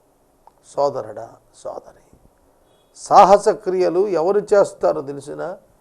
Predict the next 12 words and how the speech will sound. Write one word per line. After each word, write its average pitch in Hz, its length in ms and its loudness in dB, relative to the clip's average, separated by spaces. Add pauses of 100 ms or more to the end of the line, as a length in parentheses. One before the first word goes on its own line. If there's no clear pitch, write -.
(400)
విశ్వాసులు. - 760 -10 (720)
విశ్వాసులు 143 800 -6 (600)
సాహస 123 540 -2
క్రియలు - 400 -20
చేస్తారు. - 580 -20 (1700)
యెహోవా 233 600 8
యొక్క 196 240 4
హస్తము 165 580 2
మనకు 147 320 -6
తోడుగా 139 540 -4
ఉంది 120 340 -12
అని 110 220 -18